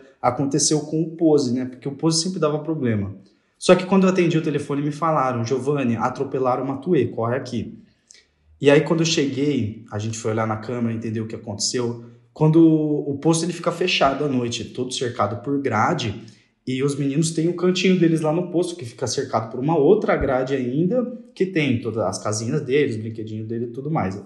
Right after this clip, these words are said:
Ali é o cantinho deles no posto, que, que é cercado, e além disso tem uma cerca em volta do posto.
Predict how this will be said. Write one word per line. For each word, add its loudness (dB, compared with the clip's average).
Ali 2
é 4
o -2
cantinho -6
deles -2
no -2
posto, 0
que, 2
que 2
é 4
cercado, 2
e 4
além 2
disso 0
tem -2
uma 0
cerca 2
em 0
volta 2
do -2
posto. 2